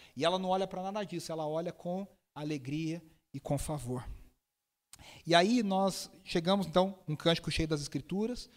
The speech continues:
um cântico de humilhação, e agora um cântico de confiança. A partir de agora, Maria adota um tom menos pessoal, e agora ela vai olhar pro grande plano de Deus, como a gente fala no inglês, pra big picture.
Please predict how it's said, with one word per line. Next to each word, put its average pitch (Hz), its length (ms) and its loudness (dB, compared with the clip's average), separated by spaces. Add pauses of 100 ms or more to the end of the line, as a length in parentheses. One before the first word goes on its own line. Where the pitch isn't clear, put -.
(300)
um 139 120 -4
cântico 156 600 0
de 131 140 2
humilhação, 165 720 2 (500)
e 156 120 6
agora 165 540 6
um 175 100 0
cântico 180 600 2 (500)
de 147 120 2
confiança. - 880 0 (840)
A 156 80 -4
partir 208 360 2
de 233 80 0
agora, 185 500 0
Maria 170 380 -2
adota 170 340 -2
um 170 60 -10
tom 165 240 -4
menos 220 360 0
pessoal, 190 760 -6 (420)
e 151 80 -2
agora 156 300 2
ela 170 140 0
vai 165 120 0
olhar 160 240 -2
pro 160 160 -10
grande 165 400 -4
plano 156 340 -8
de 143 100 -8
Deus, 135 180 -6
como 165 160 -6
a - 20 0
gente 160 100 -4
fala 147 200 0
no 156 80 -4
inglês, 147 260 0
pra 160 160 -2
big 180 220 -4
picture. 120 420 -8